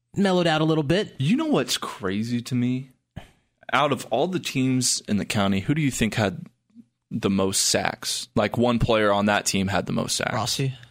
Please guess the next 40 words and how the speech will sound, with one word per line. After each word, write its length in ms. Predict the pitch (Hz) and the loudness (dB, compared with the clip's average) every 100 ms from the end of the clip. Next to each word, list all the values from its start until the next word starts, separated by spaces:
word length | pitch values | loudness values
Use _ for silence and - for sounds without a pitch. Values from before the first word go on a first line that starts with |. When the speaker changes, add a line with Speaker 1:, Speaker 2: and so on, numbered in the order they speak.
| _ | _
Speaker 1:
No. 420 | 147 147 147 143 139 - | -2 0 2 0 -2 -6
Speaker 2:
No. 260 | - 95 95 - _ | -2 0 -2 -6 _
Speaker 1:
If 120 | 165 156 | -2 0
I, 180 | 156 - | 0 0
if 160 | 160 | 0
I 40 | 156 | 2
had 120 | 180 | 2
to 60 | 175 | 0
take 180 | 165 147 | 0 0
an 80 | 143 | 0
educated 600 | 160 165 165 160 147 139 | 0 0 0 0 0 0
guess, 460 | 151 156 165 - | 2 2 0 -2
Speaker 2:
Yeah. 160 | - - - - _ _ _ _ _ _ _ _ | -2 -4 -8 -20 _ _ _ _ _ _ _ _
Speaker 3:
Cheatham. 320 | - 143 120 | -2 -2 -2
Speaker 1:
I 80 | 135 | -2
feel 140 | 160 226 | 0 2
like, 160 | 151 - - _ _ _ _ _ | 0 -4 -20 _ _ _ _ _
no, 140 | 160 156 | 0 0
I, 180 | - 165 | 0 0
uh, 840 | 185 160 156 151 151 147 143 127 - | 2 2 2 2 2 2 2 -2 -2
I'm 140 | 165 | 0
gonna 120 | 220 208 | 2 2
go 100 | 160 | 2
with 140 | 151 | 2
West 200 | 160 - | 0 0
Creek. 220 | 135 120 | -2 -2
Speaker 3:
Kenwood. 720 | - - 226 208 139 107 113 - _ _ _ _ _ _ _ _ - - - _ | 0 0 2 0 0 -2 -4 -8 _ _ _ _ _ _ _ _ -10 -10 -12 _
Speaker 2:
All 200 | 120 104 | 0 2
wrong. 260 | 98 87 - | 2 0 0
Northwest. 920 | 104 107 143 - 101 101 - - - | 0 2 0 0 0 0 -2 -4 0
Speaker 1:
No 240 | 208 254 240 | 0 2 2
way. 380 | 190 185 165 | 2 2 2
Speaker 3:
They 100 | 143 | 2
didn't 200 | 294 339 | 0 0
win 120 | 190 156 | 0 0
a 20 | |
game, 340 | 135 208 143 | 2 0 0
did 120 | 123 147 | 0 0
they? 220 | 208 208 | 0 0
Speaker 2:
No. 300 | 107 117 127 | 0 0 -2